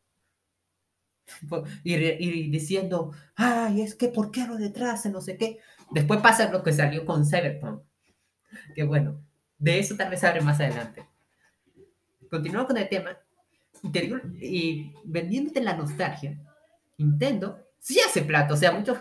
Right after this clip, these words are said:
creen, muchos se quejan de eso, pero al final compran los juegos, ¿sabes?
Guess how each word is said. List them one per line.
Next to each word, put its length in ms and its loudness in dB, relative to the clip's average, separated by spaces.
creen, 220 2
muchos 240 4
se 160 2
quejan 240 4
de 160 0
eso, 180 0
pero 140 -2
al 60 -2
final 360 -2
compran 380 4
los 140 -4
juegos, 340 4
¿sabes? 320 -4